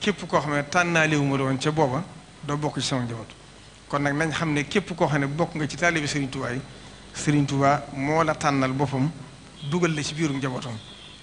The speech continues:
Muy loo xam ne itam nag fàggul na leen loo xam ne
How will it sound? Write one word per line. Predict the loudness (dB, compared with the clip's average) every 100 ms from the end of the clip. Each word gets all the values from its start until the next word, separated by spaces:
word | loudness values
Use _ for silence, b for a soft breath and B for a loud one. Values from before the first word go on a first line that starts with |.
| -20 -12 0
Muy | 4 6
loo | 6
xam | 4 2
ne | 0
itam | 2 2
nag | 2 -2 -8 -20 -20 -20 -20 -20 -18
fàggul | 0 0 2 2
na | 4 6
leen | 6
loo | 6 6
xam | 6
ne | 4